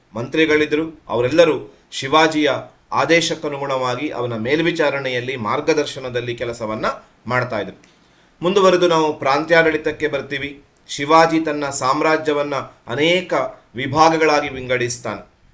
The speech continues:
ಸಾಮ್ರಾಜ್ಯವನ್ನ ನಾವು ರಾಜ್ಯ ಅಂತ ಪರಿಗಣಿಸಿದ್ರೆ, ರಾಜ್ಯಗಳನ್ನ ಸ್ವರಾಜ್ಯ ಎನ್ನುವ ಪ್ರಾಂತ್ಯಗಳಾಗಿ ವಿಂಗಡಿಸ್ತಾನೆ.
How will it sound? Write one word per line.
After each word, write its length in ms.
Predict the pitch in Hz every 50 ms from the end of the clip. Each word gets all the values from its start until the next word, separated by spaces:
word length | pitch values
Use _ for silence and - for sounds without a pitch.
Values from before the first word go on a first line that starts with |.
| _ _ -
ಸಾಮ್ರಾಜ್ಯವನ್ನ 800 | - 147 143 151 156 156 156 151 147 127 139 147 143 143 143 139
ನಾವು 280 | 135 135 131 131 123
ರಾಜ್ಯ 400 | 117 120 127 143 147 - - 151
ಅಂತ 220 | 147 143 139 131 139
ಪರಿಗಣಿಸಿದ್ರೆ, 840 | 131 - 131 123 120 127 123 123 120 120 - 156 131 120 120 - - _ _ _ _ -
ರಾಜ್ಯಗಳನ್ನ 760 | 101 120 139 156 156 143 156 175 160 160 156 151 147 143 135
ಸ್ವರಾಜ್ಯ 680 | 127 - 117 123 127 143 151 160 165 147 131 - 165
ಎನ್ನುವ 520 | 165 160 156 151 147 143 139 131 120 110 - - _ _ _ _ _ -
ಪ್ರಾಂತ್ಯಗಳಾಗಿ 720 | 117 123 127 151 170 165 180 175 165 165 160 151 147 147
ವಿಂಗಡಿಸ್ತಾನೆ. 920 | 139 135 135 131 131 131 131 131 127 - - 131 120 120 120 120 123 123